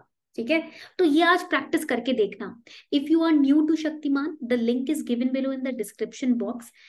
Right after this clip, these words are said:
You have to use this invite code to get two days free access। अगर आपको यूज़ करके देखना है शक्तिमान को, तो दो दिन का फ्री एक्सेस भी आपको मिलेगा if you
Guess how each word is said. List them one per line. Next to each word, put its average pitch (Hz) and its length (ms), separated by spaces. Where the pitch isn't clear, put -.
You 302 280
have 285 180
to 311 160
use 269 320
this 277 200
invite 226 420
code 269 320
to 254 180
get - 240
two 311 160
days 277 300
free 254 180
access। 208 540
अगर 233 220
आपको 247 480
यूज़ 226 440
करके 277 240
देखना 285 280
है 320 60
शक्तिमान 311 440
को, 370 80
तो 381 120
दो 302 100
दिन 302 160
का 330 120
फ्री 330 200
एक्सेस 311 320
भी 277 80
आपको 233 200
मिलेगा 208 440
if 285 220
you 311 120